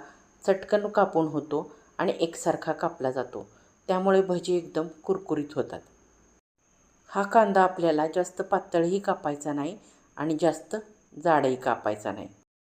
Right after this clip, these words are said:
आता आपण हा चिरलेला कांदा अशा प्रकारे सुट्टा करून घेऊयात, म्हणजे यावर बेसनाची कोटिंग छान बसेल. आता आपण भज्यासाठीचे सर्व पीठ मिक्स करून घेऊयात.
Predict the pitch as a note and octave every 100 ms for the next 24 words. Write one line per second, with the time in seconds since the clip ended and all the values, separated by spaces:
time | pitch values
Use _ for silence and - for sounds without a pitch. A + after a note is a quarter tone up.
0 | _ _ _ _ _ - E3+ - G#3 G#3
1 | F3+ F#3+ F#3+ G3+ E3 D#3+ D#3 D#3 F3 D3+
2 | B2+ C#3 - _ _ - D3+ F3+ F3 E3
3 | - C3+ D3+ - F#3+ - D3 C#3+ C#3 C3
4 | B2+ B2+ F2+ - - - - - E3 D#3+
5 | E3+ E3 D#3 D#3 E3 D#3+ D3+ C#3+ E3+ -
6 | D#3+ C#3 G3 - - E3+ C3 B2 - G2
7 | F#2 - _ _ _ _ _ _ _ -
8 | F#3+ A3 G#3+ F#3+ G3 F#3+ F3 F#3+ G3 G3
9 | E3+ - D3+ G3 - _ _ _ - F3+
10 | E3 E3 E3 D3+ - _ F3+ E3 - D#3+
11 | C3+ B2+ B2+ A2